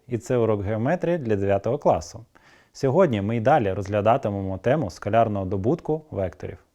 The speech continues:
Нагадаємо з минулого уроку, що вектор має дві координати. Наприклад, вектор А має координати А один, А два. Також нагадаю,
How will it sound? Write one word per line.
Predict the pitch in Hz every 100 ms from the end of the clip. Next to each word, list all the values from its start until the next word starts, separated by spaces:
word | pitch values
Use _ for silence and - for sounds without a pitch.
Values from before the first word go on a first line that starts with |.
| _ _
Нагадаємо | 127 117 143 160 135 120
з |
минулого | 123 131 127 113 113
уроку, | 131 147 180 - 92
що | - - 113
вектор | 139 175 95 90 110
має | 113 101
дві | 104 170
координати. | 165 147 139 127 87 80 - - _ _ 117
Наприклад, | 139 120 98 95 90
вектор | 110 123 107 -
А | 107 143 156 _
має | 107 110 104
координати | 104 98 110 107 95 98
А | 107 104
один, | 101 113 165 170 -
А | 113
два. | 101 87 87 - _ _
Також | - 147 143 -
нагадаю, | 139 165 175 87